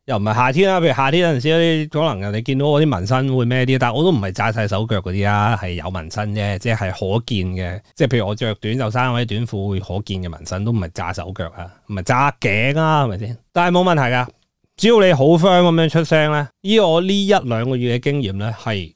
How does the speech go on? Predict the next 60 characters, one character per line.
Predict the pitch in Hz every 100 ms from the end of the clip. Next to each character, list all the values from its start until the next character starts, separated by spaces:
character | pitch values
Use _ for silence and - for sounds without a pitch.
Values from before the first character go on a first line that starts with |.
| -
佢 | 165 202
係 | 110
會 | 127
即 | 175
刻 | 160
俾 | 147
返 | 143 139
條 | 92
柱 | 92
出 | 92
嚟 | 110 85
嘅。 | - _ _ _
即 | 294
係 | 233
而 |
家 | 170 214 135
成 |
日 | 113
話 | 120 131
嘛， | 139 131 135 123 _ _ _
香 | 190
港 | 185
人 | 147
好 | 151
燥 | 143 123 123
啊， | 120 123 123 127 - _
好 | 101
容 | 135 143
易 | 113
鬧 | 117 123
交 | 131 156 147
啊， | 147 143
好 |
容 | 156 160
易 | 127
打 | 120 123
交 | 147 160
啊， | 156 160 151 151 151 151 151 151 156 _
地 | 147 139
鐵 | 156 156
啊， | 151 151
剩 | - 143
啊， | 147 151 147 - _
係 | 202
啊， | 277 277 - _ _
我 | 208
知 | -
㗎， | 247 208 196 - _ _
我， | 190
我 | 220 208
隨 | 160 139
時 | 143
預 | 147 160
備 | 151 156
㗎 | 160
啦。 | 165
但 | 170
係 | 170
當 | - 262 269 202
你 | 170 175